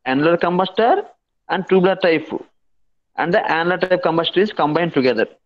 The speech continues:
చెప్పాను ఇందాక already. So, ఇది, ఇది కంబైన్ చేస్తే వచ్చేది సెకండ్ టైప్,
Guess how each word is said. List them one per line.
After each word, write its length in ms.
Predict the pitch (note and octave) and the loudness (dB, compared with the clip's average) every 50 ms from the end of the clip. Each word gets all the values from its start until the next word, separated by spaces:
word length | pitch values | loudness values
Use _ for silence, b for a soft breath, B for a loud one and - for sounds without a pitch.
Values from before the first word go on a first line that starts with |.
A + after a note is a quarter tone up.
| _ _ _ _ _ _ _ - - - | _ _ _ _ _ _ _ -20 -8 -6
చెప్పాను 220 | F3 E3 A3 A3+ G3+ | -4 -2 0 0 0
ఇందాక 180 | E3+ F3 E3+ D#3+ | 0 0 2 2
already. 220 | D#3 D#3 D3+ C3+ G#2+ - - - - | 2 2 2 2 0 0 -4 -4 0
So, 100 | F#3+ F3+ E3 D#3 D#3+ C3 D2 F#2+ C#3 D3 | 2 4 4 4 4 2 0 0 0 0
ఇది, 180 | D#3 D#3 F3 G#3+ G#3 F#3+ F#3 | 2 2 2 2 2 2 2
ఇది 100 | F#3 G3+ G3 | 2 2 2
కంబైన్ 300 | E3+ D#3+ E3 F3 F3+ F3 F3 | 0 0 0 0 0 0 0
చేస్తే 180 | E3+ - F3+ E3+ | 0 2 2 0
వచ్చేది 240 | D#3 - F3 G3 A#3+ F4 - - - | 2 2 2 2 2 2 -2 -2 -4
సెకండ్ 260 | C#3+ C3+ D3+ D3+ D3 D3+ | -2 0 0 -2 0 0
టైప్, 160 | C3+ A#2+ A#2+ | 0 0 -2